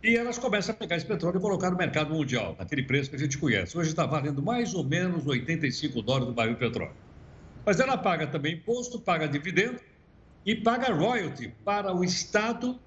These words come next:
e para o município que tá perto do local da exploração do petróleo.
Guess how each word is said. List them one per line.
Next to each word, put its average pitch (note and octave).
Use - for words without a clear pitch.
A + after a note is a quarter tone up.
e G#3
para G3+
o G3+
município F#3+
que -
tá G3+
perto E3
do F3+
local D3+
da D#3
exploração C#3+
do C#3
petróleo. A2